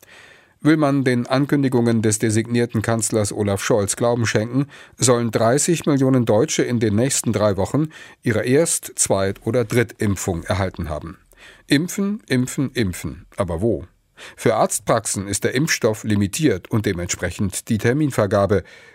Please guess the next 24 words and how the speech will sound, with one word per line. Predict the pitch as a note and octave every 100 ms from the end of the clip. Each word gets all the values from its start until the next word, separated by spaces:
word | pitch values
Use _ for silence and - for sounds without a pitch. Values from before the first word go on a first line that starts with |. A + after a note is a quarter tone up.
| -
Bei | E2+
den | F2+ F#2+
wenigen | C3 G3 F#2+
Impfstellen, | A#2 G#3 - A#2+ F#2+ E2 D#2+
die | F#2
es | E2+
noch | F#2+ -
gibt, | C#3+ C#3+ - - -
müssen | C#3 - A#2
die | A2
Impfwilligen | B2+ C3+ C3 A2 G#2 G2+
stundenlang | - - C3 G#2 F#2+ F2+ G#2 F#2+
warten. | E2 - - - - - - -
Die | G2
Schließung | E3 G#3 G#3+ F3
der | C#3+
Impfzentren | C#3 C#3+ - G#2+ F#2 - E2+
rächt | F2+ A#2+ -
sich | - F#2
nun | G2+ F#2+ F2+
als | G2 F#2+
ein | - G#2 F#2+
fataler | - C#3 C3+ A2 E2 F2+
Fehler. | - F#2 -